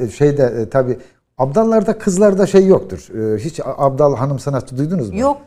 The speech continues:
Speaker 2: duymadım. Ben onu
Speaker 1: Söylemezler
Speaker 2: da
Speaker 1: onlar.
Speaker 2: soracaktım, merak ettim. Yani mesela bu bir babadan oğula geçen, babadan kıza geçen bir gelenek gibi değil sanki.
Speaker 1: E, yani şöyle, yani ben, e,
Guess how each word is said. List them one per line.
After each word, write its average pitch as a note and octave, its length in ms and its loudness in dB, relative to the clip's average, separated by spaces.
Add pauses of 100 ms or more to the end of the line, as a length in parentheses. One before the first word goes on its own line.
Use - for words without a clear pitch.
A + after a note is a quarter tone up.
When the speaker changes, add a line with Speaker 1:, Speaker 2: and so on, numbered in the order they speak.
(180)
Speaker 2:
duymadım. B3+ 400 0
Ben A3 60 8
onu A3+ 60 8
Speaker 1:
Söylemezler F3 380 6
Speaker 2:
da B3 60 8
Speaker 1:
onlar. A3 80 2
Speaker 2:
soracaktım, A#3+ 580 2
merak G#3+ 380 2
ettim. F#3 320 -6
Yani F#3+ 260 0
mesela G3+ 380 2
bu G3+ 180 2
bir G#3+ 160 0
babadan A3+ 400 4
oğula G#3+ 280 2
geçen, G#3 420 0
babadan G#3+ 400 4
kıza G#3+ 220 0
geçen G#3 440 0
bir G3 80 -4
gelenek G3 580 -4
gibi F#3+ 360 -4
değil F#3+ 200 2
sanki. C#3 400 -4
Speaker 1:
E, D#3+ 180 0
yani D#3+ 340 2
şöyle, G#3 520 -4 (200)
yani C#3+ 280 -2
ben, E3+ 140 2
e, D3+ 40 -10